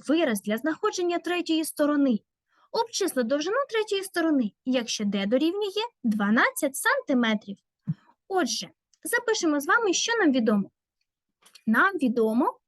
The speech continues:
що периметр дорівнює тридцять сантиметрів.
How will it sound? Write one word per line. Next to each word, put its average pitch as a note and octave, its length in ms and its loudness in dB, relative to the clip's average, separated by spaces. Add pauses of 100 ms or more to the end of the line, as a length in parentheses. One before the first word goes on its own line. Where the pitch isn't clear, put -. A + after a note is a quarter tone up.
(360)
що C#4 300 0
периметр F4+ 840 0
дорівнює F4+ 580 0
тридцять D4 680 -4
сантиметрів. B3 760 -2